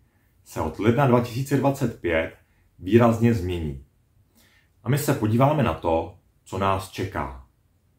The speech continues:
Od prvního ledna příštího roku zaniknou hned čtyři dávky. Zanikne příspěvek na bydlení, přídavek na dítě, to jsou dávky státní sociální podpory,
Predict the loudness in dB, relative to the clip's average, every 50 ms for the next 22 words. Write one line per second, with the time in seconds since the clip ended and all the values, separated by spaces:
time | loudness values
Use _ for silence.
0 | _ _ _ _ _ _ _ _ _ _ _ _ _ _ _ _ _ -12 -12 -12
1 | -12 _ -6 -4 -4 -2 0 2 2 2 2 2 0 0 0 0 0 0 -2 -4
2 | -8 -12 -10 -10 -10 -10 -8 -6 -2 -2 0 0 -2 -2 -2 -2 -2 -2 -4 -6
3 | -12 _ _ _ -6 -2 0 2 2 0 0 -2 -2 0 0 2 2 2 2 2
4 | 0 -2 -8 _ _ _ -20 -10 -2 0 2 2 4 4 4 4 4 2 2 -2
5 | -6 -12 _ -20 -20 -20 _ _ _ _ _ _ _ _ _ _ _ _ _ _
6 | -6 -2 0 2 2 2 0 0 -2 -2 -2 -4 -8 -14 _ _ -16 -10 -8 -8
7 | -8 -6 -2 -2 -2 0 0 -2 -2 -2 -2 -2 0 -2 -4 -4 -4 -6 -6 -6
8 | -6 -8 -8 -12 -14 -16 _ _ _ _ _ _ _ _ _ _ _ _ -12 -8
9 | 0 2 4 4 4 4 2 0 -2 -4 -4 -8 -8 -6 -4 -2 -2 -2 -4 -6
10 | -8 -12 -14 -18 _ _ _ -12 -10 -6 -2 -2 0 2 4 4 4 2 0 -2
11 | -2 -2 -2 -2 -2 -4 -2 -2 -2 -2 -4 -4 -4 -4 -4 -4 -2 -2 -2 -2
12 | -2 -6 -8 -10 -10 -8 -6 -4 -4 -4 -4 -6 -10